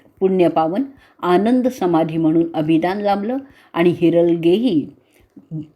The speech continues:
पुण्यक्षेत्र झालं. लोककल्याणाच्या एखाद्या कार्यासाठी परमेश्वरी उपासना करून त्यातून लाभणारं सामर्थ्य लोकांसाठीच वापरण्याची काकांची एक खास पद्धती होती.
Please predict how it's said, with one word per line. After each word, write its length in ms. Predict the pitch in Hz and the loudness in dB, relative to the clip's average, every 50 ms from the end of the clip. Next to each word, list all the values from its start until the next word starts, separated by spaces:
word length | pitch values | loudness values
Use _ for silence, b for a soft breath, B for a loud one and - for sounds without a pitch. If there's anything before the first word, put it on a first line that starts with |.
| _ _ _ | _ _ _
पुण्यक्षेत्र 800 | - 185 180 180 180 180 175 175 - - 175 156 151 - 175 190 | 2 4 4 4 2 0 -2 -2 -4 -2 -2 -2 -2 -2 -6 -6
झालं. 360 | 208 202 - 160 147 135 - - - _ _ _ _ _ b b b b b | -6 -8 -10 -12 -10 -10 -10 -12 -16 _ _ _ _ _ b b b b b
लोककल्याणाच्या 1120 | 202 214 247 269 262 269 285 262 262 240 214 196 202 196 196 202 196 196 - 254 277 285 | 2 4 4 4 4 4 2 2 2 2 2 2 0 0 0 0 -2 -4 -2 -2 -2 -2
एखाद्या 380 | 208 - - 180 175 175 165 170 | -2 -2 -2 -2 0 0 0 0
कार्यासाठी 840 | 165 185 165 156 165 170 180 180 - 240 226 - 220 147 - - - _ B B B B B B B - | 0 -2 -2 0 0 -2 -2 -2 -4 -8 -8 -6 -8 -8 -8 -10 -16 _ B B B B B B B 0
परमेश्वरी 580 | 240 233 233 262 285 302 294 294 294 302 302 | 2 4 6 6 4 4 4 2 0 2 4
उपासना 580 | 311 254 185 - - 196 190 - - 202 196 190 | 4 2 2 0 0 -2 -2 -2 -6 -6 -6 -4
करून 360 | - 220 220 185 156 143 147 | -4 -4 -2 0 0 0 0
त्यातून 500 | 151 - - 190 180 - - 233 208 160 | -2 -2 0 -2 -2 0 -2 -2 0 2
लाभणारं 640 | 147 160 165 147 147 139 165 170 170 170 170 180 180 | 2 2 2 0 0 -2 -2 0 0 0 0 0 -2
सामर्थ्य 600 | 180 - 165 143 139 151 170 - - - 196 143 - - B B B B B B B - | -2 -4 -6 -2 0 0 0 0 -2 -4 -8 -10 -10 -12 B B B B B B B -4
लोकांसाठीच 840 | 165 175 185 180 185 214 240 277 294 285 277 277 277 294 302 294 277 | 2 4 4 4 4 2 2 2 2 2 2 0 2 0 0 0 0
वापरण्याची 680 | 208 156 151 151 - 185 180 185 196 190 - - 226 | -2 -2 -2 -2 -2 -2 -2 -2 -4 -6 -6 -8 -10
काकांची 680 | - - 160 151 - 180 202 220 226 - 185 156 151 151 | -6 -6 -6 -4 -4 -4 -4 -4 -4 -2 -2 -2 -2 0
एक 180 | - 226 220 - _ | -4 -6 -6 -6 _
खास 300 | - 208 220 254 254 - | -6 -4 -2 -2 -4 -6
पद्धती 500 | - - - 160 143 123 165 180 - 202 | -6 -6 -4 -4 -2 -4 -4 -4 -4 -6
होती. 360 | 180 131 139 - - - - | -6 -6 -8 -8 -8 -10 -10